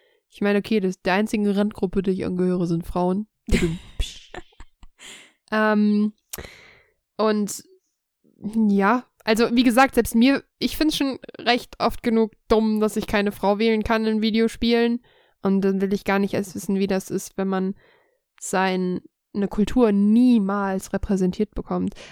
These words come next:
Speaker 1: Aber da, ähm,
Speaker 2: Oder halt auch negativ,
Speaker 1: wollte ich dann
Speaker 2: ne?
Speaker 1: jetzt,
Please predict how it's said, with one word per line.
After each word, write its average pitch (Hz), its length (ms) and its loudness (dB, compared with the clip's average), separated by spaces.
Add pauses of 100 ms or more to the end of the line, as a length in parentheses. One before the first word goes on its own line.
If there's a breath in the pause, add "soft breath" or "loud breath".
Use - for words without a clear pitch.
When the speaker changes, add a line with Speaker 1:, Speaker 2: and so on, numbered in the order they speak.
Speaker 1:
Aber 214 240 4
da, 214 320 2 (100)
ähm, 214 160 2
Speaker 2:
Oder 208 180 2
halt 208 120 -2
auch 165 120 -4
negativ, 214 280 0
Speaker 1:
wollte 208 120 2
ich 175 100 -4
dann 180 100 0
Speaker 2:
ne? 202 60 2
Speaker 1:
jetzt, 196 140 -2